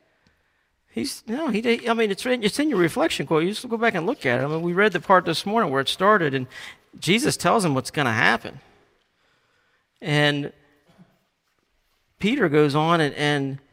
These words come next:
he says, "Lord, I'm ready to go with you both to prison and to death."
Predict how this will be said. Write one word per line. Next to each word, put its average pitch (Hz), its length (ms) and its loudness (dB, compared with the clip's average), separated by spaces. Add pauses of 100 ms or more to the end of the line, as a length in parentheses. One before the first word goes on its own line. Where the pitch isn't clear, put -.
(440)
he 180 180 -2
says, 170 380 0 (800)
"Lord, 220 260 2
I'm 254 160 2
ready 156 200 4
to 147 60 -4
go 160 140 0
with 160 180 -2
you 175 80 -2
both 175 200 -2
to 147 80 -6
prison 190 380 -2
and 160 100 -4
to 151 60 -4
death." 302 460 -8